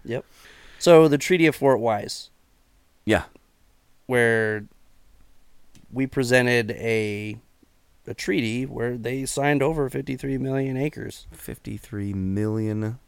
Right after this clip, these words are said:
Speaker 2: acres of their own land. But not all of the chiefs were there for that.
Speaker 1: Not all of 'em. There were ten of 'em.
Speaker 2: Right.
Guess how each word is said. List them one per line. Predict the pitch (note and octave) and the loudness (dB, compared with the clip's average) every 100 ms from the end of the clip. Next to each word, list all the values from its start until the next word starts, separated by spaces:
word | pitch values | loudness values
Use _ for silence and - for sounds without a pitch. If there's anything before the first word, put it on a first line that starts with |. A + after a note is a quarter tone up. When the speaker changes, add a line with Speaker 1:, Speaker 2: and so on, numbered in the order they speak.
| _ - - - - - - - - | _ -20 -20 -20 -20 -20 -20 -12 -2
Speaker 2:
acres | A#2 G#2+ G2+ F2 D#2+ | -2 -2 -6 -8 -6
of | B1 F2+ | -6 -2
their | F#2 G2 | 0 2
own | B2+ D3 | 0 0
land. | B2 E2 D2+ D#2+ _ _ - _ _ _ - - - - _ - - _ - | -2 -2 -8 -12 _ _ -20 _ _ _ -20 -20 -20 -20 _ -20 -20 _ 4
But | E3 F3 - - _ _ - - | 8 8 4 -20 _ _ -20 -4
not | B2+ C3 A#2+ | 4 6 6
all | B2+ A#2+ A2+ | 4 2 0
of | |
the | G#2+ | -4
chiefs | - B2 G#2 | -4 -4 -4
were | G#2 A#2 | -2 0
there | D3 D#2+ - - | 0 -2 -8 -18
for | - F#2+ | -8 -4
that. | D2 - _ _ - | -4 -6 _ _ -4
Speaker 1:
Not | F#3 F#3 | 2 4
all | C3+ A2+ | 4 2
of | A2 | -2
'em. | A#2 A#2 - _ _ _ - | -6 -8 -14 _ _ _ 2
There | C#3+ | 4
were | D3 D#3+ | 6 4
ten | - C#3+ | 6 4
of | A2+ | 4
'em. | G#2+ G#2+ - _ _ _ _ _ - | 0 -6 -10 _ _ _ _ _ -2
Speaker 2:
Right. | G2 | -2